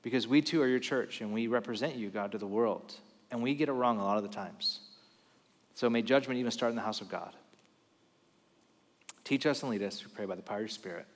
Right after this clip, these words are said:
In Jesus' name, amen. So what was Jesus hungry for in this passage? What was he hungry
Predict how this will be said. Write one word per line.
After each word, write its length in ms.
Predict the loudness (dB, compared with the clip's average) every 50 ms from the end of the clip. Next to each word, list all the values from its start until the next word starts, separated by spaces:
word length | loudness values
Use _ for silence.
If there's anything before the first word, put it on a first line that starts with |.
| -20 -20 _ -20 -20 -20 _ _ _ -16
In 80 | -14 -10
Jesus' 380 | -10 -8 -8 -8 -8 -10 -10
name, 160 | -10 -12 -12 -14 -18 _ _ _ _ _ _ -20 -20
amen. 260 | -20 -18 -16 -16 -16 -16 -18 _ _ _ _ _ _ _ _ _ _ _ -20 -20 -20 -20 -20 -20 -20 -20 -20 -20 -20 -20 -20 -18 -18 -14 -4 4
So 140 | 8 8
what 180 | 12 12 12 12
was 120 | 12 10 8
Jesus 380 | 6 6 6 8 8 8 6
hungry 340 | 6 6 6 6 8 8 6
for 280 | 6 6 6 6 6 6
in 80 | 4
this 120 | 2 -4 -4
passage? 540 | -2 -4 -4 -4 -6 -12 -14 -14 -16 -16 -12 -4 0
What 80 | 2
was 120 | 4 4 4
he 60 | 2
hungry 580 | 2 2 0 0 2 0 0 0 0 -2 -2